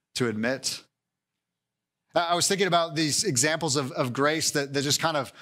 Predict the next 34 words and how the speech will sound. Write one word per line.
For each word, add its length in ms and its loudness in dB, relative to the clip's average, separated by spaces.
wreck 380 0
our 140 2
minds 360 2
and 100 -2
how 120 2
we 100 -2
understand 560 0
it. 60 -2
And 80 -4
there 100 2
was 140 0
a, 160 0
a, 180 2
a 80 0
trial, 540 2
um, 540 -2
a 80 -4
few 140 2
years 200 2
ago, 280 2
Botham 440 0
Jean, 360 0
and 80 0
he 80 2
was 80 2
an 100 0
African-American 760 0
in 100 -2
Dallas 460 0
who 80 -2
was 100 0
shot 400 2
and 120 -8
killed, 520 -2